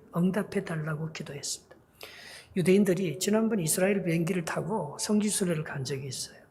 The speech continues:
가니까 시간이 되니까 이 유대인들 이렇게 머리에 감아본 거 쓰고 경건한 이 정통파 유대인들이 그 비행기 뒷좌석으로 가서 뭘 하나 꺼내면서 그 자리를 잡는 거예요.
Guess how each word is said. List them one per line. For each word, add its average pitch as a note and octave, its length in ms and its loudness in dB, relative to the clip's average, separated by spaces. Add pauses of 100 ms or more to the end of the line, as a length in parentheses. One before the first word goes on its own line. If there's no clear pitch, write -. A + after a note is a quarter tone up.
(760)
가니까 D#3 580 -2
시간이 A3 400 2
되니까 E3 500 0
이 E3+ 160 -2
유대인들 E3+ 480 4
이렇게 D#3 240 -6
머리에 D#3 320 2
감아본 C#3+ 500 -4
거 C3+ 220 -10
쓰고 D3+ 800 -4 (800)
경건한 D#3+ 640 0
이 D3 140 -6
정통파 D#3+ 640 0
유대인들이 C#3 680 -4 (480)
그 D#3 480 -4 (440)
비행기 E3 320 4
뒷좌석으로 D3+ 640 -4
가서 - 520 -6 (260)
뭘 G#3 180 4
하나 G3+ 240 2
꺼내면서 A#3 1040 -2 (580)
그 C3+ 420 -2 (520)
자리를 D#3 400 0
잡는 C3+ 400 -6
거예요. - 180 -18